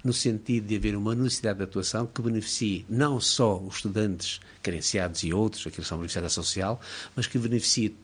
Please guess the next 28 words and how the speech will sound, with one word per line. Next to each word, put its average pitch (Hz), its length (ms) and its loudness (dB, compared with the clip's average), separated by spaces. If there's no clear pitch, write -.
toda 120 280 4
a 90 40 -2
comunidade, 95 580 -2
quer 127 220 4
a 98 60 0
universitária, 107 640 -2
quer 117 200 -2
a 110 60 -2
cidade 113 220 -2
geral, 98 160 0
porque, - 160 -2
no 156 100 4
fundo, 90 360 -4
universidade 101 600 0
e 104 180 0
Aveiro 90 360 -2
são - 160 -2
inseparáveis 95 560 -2
e 104 80 -4
são 110 140 0
uma, 98 140 0
uma 107 100 -2
unidade 101 360 0
só. 90 260 -4
E 120 160 2
é 110 100 2
nesta 135 500 4
conjugação 101 720 0